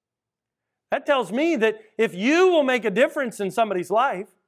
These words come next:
God can use that to make a difference in someone else's life, even beyond that, and beyond, it just keeps on going. And it grows and grows.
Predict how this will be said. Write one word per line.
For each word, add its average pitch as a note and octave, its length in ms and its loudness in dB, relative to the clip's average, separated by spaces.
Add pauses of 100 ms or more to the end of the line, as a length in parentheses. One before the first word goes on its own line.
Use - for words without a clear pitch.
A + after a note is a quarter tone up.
(1600)
God B3+ 360 4
can C#4+ 120 0
use B3+ 300 0
that D4 360 0
to A#3 80 0
make A3+ 260 0
a A3+ 40 0
difference A3+ 400 -4
in G#3 200 -2 (180)
someone A3 420 0
else's A#3+ 460 0
life, G3 300 0
even A3+ 260 -4
beyond B3 380 0
that, A3+ 240 -2 (260)
and C4+ 240 0 (140)
beyond, B3+ 420 0
it A#3+ 60 0
just D4 240 -4
keeps B3+ 260 -2
on C#4 200 0
going. F4 460 0 (1400)
And A2+ 120 -20
it A#2+ 80 -20
grows F3+ 440 -6
and E3 120 -8
grows. A#3+ 560 -6